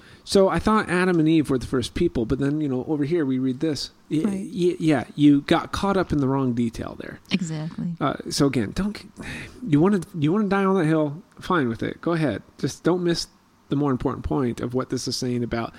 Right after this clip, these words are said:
Speaker 1: collective humanity in general.
Speaker 2: Sure. Mm-hmm.
Speaker 1: Right. Um,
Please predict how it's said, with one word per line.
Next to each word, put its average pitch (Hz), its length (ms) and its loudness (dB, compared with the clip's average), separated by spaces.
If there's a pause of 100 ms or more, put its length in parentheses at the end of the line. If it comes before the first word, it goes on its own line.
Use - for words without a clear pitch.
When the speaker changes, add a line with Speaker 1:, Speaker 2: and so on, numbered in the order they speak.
(160)
Speaker 1:
collective 139 380 -2
humanity 123 500 -2
in 113 140 -2
general. 120 480 -4 (160)
Speaker 2:
Sure. 202 320 -4 (180)
Mm-hmm. 202 300 -2 (260)
Speaker 1:
Right. 131 240 -4 (840)
Um, 196 520 2